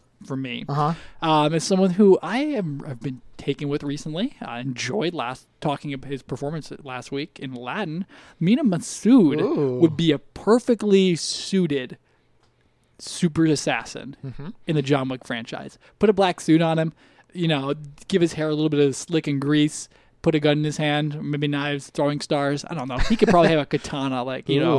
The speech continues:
Speaker 2: okay.
Speaker 1: hidden behind himself or whatever the case is. And I, and set him loose, and I would be all for it. He, doing Aladdin required choreography
Speaker 2: Mm-hmm.
Speaker 1: work, so he can do that. I mean, it's no problem. And then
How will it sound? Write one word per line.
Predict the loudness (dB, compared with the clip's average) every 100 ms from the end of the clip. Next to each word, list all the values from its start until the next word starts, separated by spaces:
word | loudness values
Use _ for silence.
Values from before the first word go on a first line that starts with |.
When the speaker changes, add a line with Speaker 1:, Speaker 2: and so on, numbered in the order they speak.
| 2
Speaker 2:
okay. | 0 0 -2 -6 -10
Speaker 1:
hidden | 0 2 2
behind | -4 -6 -6 -6
himself | -8 -6 -6
or | -6
whatever | -6 -6
the | -8
case | -12 -10
is. | -12 -12 -20 _ _ _ _ -4
And | -4
I, | -4
and | -6 -6 -6
set | -2 2 2
him | 2 2
loose, | 2 0 -2 -14 _ _ _ _ _ _
and | -4
I | 2 2
would | 4
be | 2
all | 0
for | -6 -10 -10
it. | -12 -20 -20
He, | -8 -6 -6 _ _ _ -2
doing | 0 2
Aladdin | 0 0 0 0 0
required | 0 0 0 -2
choreography | -2 0 -2 -4
Speaker 2:
Mm-hmm. | -2
Speaker 1:
work, | 0 -2 -8 -20 -20 _ _ _
so | 4 6 8 6 4 _ _
he | -6
can | -4 -4 -6 _ _
do | 4 4 4
that. | 0 -2 -4 -12 _ _
I | -8
mean, | -6
it's | -6 -10
no | -6 -6
problem. | -4 -4 -4 -6 -12 -20 _ _ _ _ -6
And | 2
then | 4 4 0